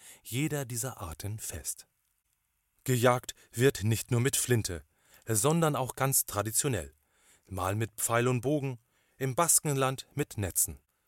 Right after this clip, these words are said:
Weit verbreitet sind auch die Lockvogeljagd und die Frettchenjagd. Beagle stöbern Kaninchen in ihrem Bau auf. Bei der Chasse à Courre,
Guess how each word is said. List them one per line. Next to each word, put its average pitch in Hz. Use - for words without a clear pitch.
Weit 113
verbreitet 127
sind 165
auch 165
die 196
Lockvogeljagd 131
und 156
die 175
Frettchenjagd. -
Beagle 147
stöbern 170
Kaninchen 135
in 143
ihrem 139
Bau 92
auf. 76
Bei 82
der 85
Chasse -
à 101
Courre, 151